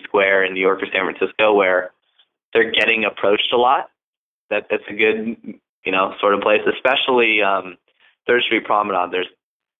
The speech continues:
ten thousand fucking loser pickup artists running around hitting on bitches. Like, every single time Genevieve goes to Third Street Promenade, she gets hit on. Uh, and once it was by a guy using that line that he heard from me at some point over the years,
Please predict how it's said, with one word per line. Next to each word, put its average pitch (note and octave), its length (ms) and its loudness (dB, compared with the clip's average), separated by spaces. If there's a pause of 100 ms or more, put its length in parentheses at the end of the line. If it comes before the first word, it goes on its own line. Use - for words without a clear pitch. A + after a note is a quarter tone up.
ten A2 220 -2
thousand G#2 420 0 (200)
fucking G2+ 380 -4
loser G2 320 2
pickup F#2+ 340 -2
artists E2+ 300 0
running F2 240 -2
around E2+ 460 -2 (160)
hitting G2+ 260 0
on F2 140 -2
bitches. F2 340 0
Like, F#2+ 220 -2
every C3 380 2
single A#2+ 220 0
time A2 400 0
Genevieve G2+ 380 0
goes G2+ 160 0
to F#2 80 -10
Third G2 220 -2
Street - 160 -4
Promenade, F#2 440 0 (320)
she A#2 120 2
gets A#2 200 2
hit G#2 140 0
on. D#2 160 -2 (640)
Uh, F#2 300 2
and A2+ 180 -2
once C#3 300 2
it C3+ 100 0
was A2+ 180 -4
by G#2+ 220 2
a G#2 100 0 (200)
guy G2 160 0
using G#2+ 440 -4
that G2 220 -2
line F2+ 400 -2
that F2+ 200 -4
he F#2 200 -4
heard G2 300 0
from F2+ 200 -4
me F2 260 -4 (440)
at F2 100 0 (140)
some G2+ 160 0
point G2 260 0
over F2+ 200 -2
the F2+ 80 -4
years, F2 340 0